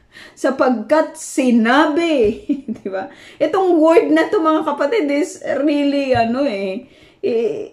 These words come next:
it is really, uh, dangerous eh.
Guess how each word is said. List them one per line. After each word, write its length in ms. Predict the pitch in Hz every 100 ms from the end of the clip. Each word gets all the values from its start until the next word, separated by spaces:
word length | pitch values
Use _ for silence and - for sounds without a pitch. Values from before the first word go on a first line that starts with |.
| -
it 160 | 269
is 240 | 269 269 -
really, 800 | 233 269 254 254 247 247 254 254 - _ _ -
uh, 240 | 226 208 175 175 180
dangerous 840 | 262 254 220 226 214 226 311 -
eh. 320 | 180 165 180